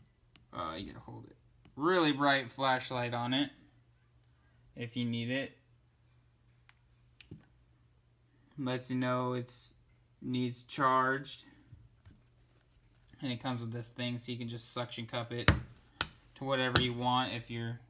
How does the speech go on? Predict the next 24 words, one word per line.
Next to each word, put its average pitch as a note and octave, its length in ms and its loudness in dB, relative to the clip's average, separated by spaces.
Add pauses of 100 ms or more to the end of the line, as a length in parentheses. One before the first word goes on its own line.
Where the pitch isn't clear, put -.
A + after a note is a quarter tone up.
(140)
working A#2 320 -6
on A2+ 120 -2
the A2+ 60 -4
side A#2 240 -2
of A2 80 -8
a A2+ 40 -10
car A#2+ 340 0
or A#2 40 0
on A2+ 80 -2
the A2+ 60 -4
back A2+ 220 -2
of - 40 -16
your A2+ 100 -10
phone, A2 480 -4
or A2 180 -6 (880)
a C3+ 140 0
little C3+ 320 2
mirror, E3+ 420 8
and D3 220 4
then C#3 160 6
this C3+ 200 2
coil F3+ 760 6 (680)
is B2+ 520 2
a A#2+ 500 0